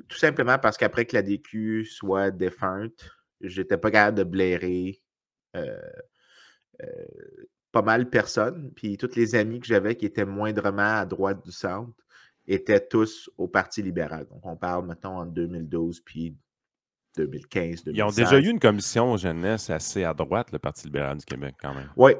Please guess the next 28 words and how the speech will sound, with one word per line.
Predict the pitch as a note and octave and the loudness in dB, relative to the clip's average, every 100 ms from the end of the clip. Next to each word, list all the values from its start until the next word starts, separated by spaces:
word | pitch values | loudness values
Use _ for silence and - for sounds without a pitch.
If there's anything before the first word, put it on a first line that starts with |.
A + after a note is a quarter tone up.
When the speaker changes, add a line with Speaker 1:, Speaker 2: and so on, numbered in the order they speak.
| - | 6
Speaker 1:
mais | A2 | 6
dans | A2+ A2+ | 8 4
le | |
temps, | A2 C#3 | 4 4
il | C3 | 6
y | |
avait | F#2+ G2+ G2+ | 6 6 2
Julien | G2 G#2 G#2+ | 2 -2 0
Gagnon | G#2+ G2+ G2 G2 A#2+ E3+ _ _ | 4 4 2 -4 -6 -8 _ _
puis | F2+ | -8
Marie-Pierre | E2+ F2 F#2+ A#2 G#2 | -4 -4 0 0 0
Isabelle. | F#2+ F2+ F#2 G#2+ C3+ - - | 0 0 0 0 -2 -8 -14
Les | F#2 F#2+ | -4 -4
deux | E2+ G#2+ | 4 4
sont | A#2 G2+ | 4 0
des | F#2 F2+ | -2 -2
économistes. | F#2 F2+ E2+ F2 - F2+ | -4 -6 -6 -10 -8 -8
Les | |
deux | D#2+ F2+ | -4 -6
sont | - F2 | -6 -6
des | E2+ | -6
co-auteurs | - F#2+ E2+ F2+ E2+ F#2 - - - | -4 -4 -2 0 2 0 -2 -14 -18
avec | D#2+ E2 | -10 -10
moi | F#2 F2+ | -8 -8
sur | F2+ | -6
des | E2+ D#2+ | -6 -6
articles | E2 F2+ F2 | -6 -8 -10
scientifiques. | F2 E2+ - G2 | -10 -10 -8 -8